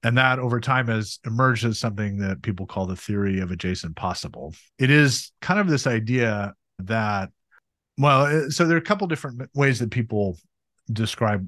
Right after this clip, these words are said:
how this works. One is to say, if you think about innovation as a random process,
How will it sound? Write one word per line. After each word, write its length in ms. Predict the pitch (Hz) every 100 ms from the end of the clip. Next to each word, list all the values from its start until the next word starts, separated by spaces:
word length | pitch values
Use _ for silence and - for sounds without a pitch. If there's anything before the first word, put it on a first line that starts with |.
| -
how 160 | 107
this 200 | 92 82
works. 260 | - 139 -
One 180 | 131 180
is 140 | 170
to 100 | 131
say, 140 | 113 117
if 100 | 117
you 80 |
think 200 | 120 190
about 240 | 196 143 123
innovation 760 | 127 107 117 123 - 107 95 -
as 600 | 107 104 98 95 95 - -
a 60 |
random 460 | 107 117 127 120 95
process, 640 | - 73 71 73 85 -